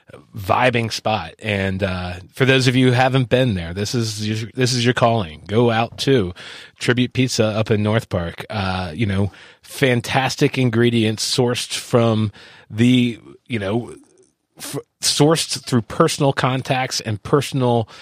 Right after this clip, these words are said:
um, exploration and investigation to a, a technique passion-driven dough program to a chef who's out there looking for the best toppings and ingredients all the time, you guys gotta go check out Tribute Pizza.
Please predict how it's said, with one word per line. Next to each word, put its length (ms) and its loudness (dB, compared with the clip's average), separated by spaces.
um, 480 0
exploration 880 0
and 180 -6
investigation 1000 -2
to 480 4
a, 480 0
a 320 -2
technique 680 -2
passion-driven 1040 0
dough 200 4
program 720 0
to 580 4
a 560 2
chef 340 0
who's 180 2
out 180 -2
there 160 4
looking 260 0
for 180 -2
the 80 2
best 360 0
toppings 500 0
and 100 0
ingredients 500 0
all 120 2
the 80 -2
time, 440 0
you 100 -8
guys 220 2
gotta 320 2
go 100 2
check 300 0
out 180 -2
Tribute 380 -4
Pizza. 340 -12